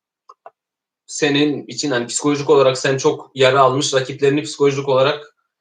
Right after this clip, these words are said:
çok yükseltmiş olacaktın. O yüzden de çok önemli bir maçta Alanya galibiyeti. Hani sadece aldığın galibiyet için değil,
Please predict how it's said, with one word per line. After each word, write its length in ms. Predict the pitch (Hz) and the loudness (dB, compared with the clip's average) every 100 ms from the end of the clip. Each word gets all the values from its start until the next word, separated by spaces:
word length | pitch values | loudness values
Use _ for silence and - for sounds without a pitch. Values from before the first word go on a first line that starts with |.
| _ _ _ | _ _ _
çok 260 | - 139 | -6 -6
yükseltmiş 480 | 143 131 147 147 143 | -6 -4 -4 -4 -2
olacaktın. 440 | 147 127 120 - 143 | 0 2 0 0 0
O 160 | 147 | 2
yüzden 340 | 165 135 123 113 | 4 2 0 -2
de 80 | |
çok 380 | 110 127 127 - - | -4 -4 -6 -6 0
önemli 380 | 120 127 123 | 0 0 -2
bir 120 | 120 123 | -4 -2
maçta 460 | 120 131 - 147 | -2 -2 0 0
Alanya 380 | 127 131 131 135 | 0 0 2 2
galibiyeti. 640 | 120 117 113 110 113 147 | 4 4 2 -2 -4 -4
Hani 180 | 131 135 | -6 -4
sadece 440 | - 135 135 135 | -2 -2 0 0
aldığın 280 | 127 127 135 | 2 2 2
galibiyet 400 | 131 131 131 131 | 2 0 0 -2
için 260 | - 135 127 | -4 -6 -2
değil, 220 | 143 160 | -2 -4